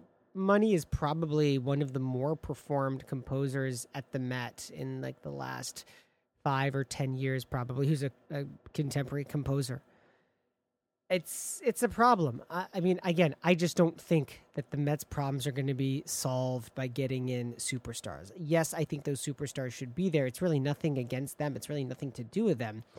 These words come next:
It's really about, are they gonna pick productions?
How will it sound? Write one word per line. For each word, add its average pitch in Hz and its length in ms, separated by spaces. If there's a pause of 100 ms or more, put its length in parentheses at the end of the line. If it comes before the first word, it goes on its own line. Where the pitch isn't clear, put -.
(260)
It's 147 220
really 180 180
about, 156 340
are 156 140
they 147 140
gonna 170 280
pick - 480 (720)
productions? 165 840